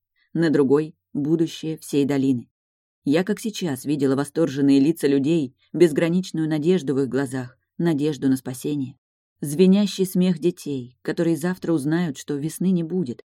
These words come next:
и им предстоит замерзнуть в страшных муках. Поежившись, обняла руками колени. "Совесть, совесть, ты не дашь мне с этим жить. Завтра за неподчинение совету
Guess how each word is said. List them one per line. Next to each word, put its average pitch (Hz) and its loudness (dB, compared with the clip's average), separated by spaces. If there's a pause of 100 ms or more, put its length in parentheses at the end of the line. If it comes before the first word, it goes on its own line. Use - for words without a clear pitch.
и 160 2
им 165 2
предстоит 160 -2
замерзнуть 143 -2
в - -20
страшных 131 -6
муках. - -4 (680)
Поежившись, 156 -2
обняла 151 -2
руками 131 -4
колени. 123 -8 (800)
"Совесть, 170 -2
совесть, - -2
ты 240 -2
не 202 2
дашь 190 -2
мне 135 2
с 131 -4
этим 135 0
жить. 131 -4 (380)
Завтра 156 -2
за 147 2
неподчинение 160 0
совету 160 -2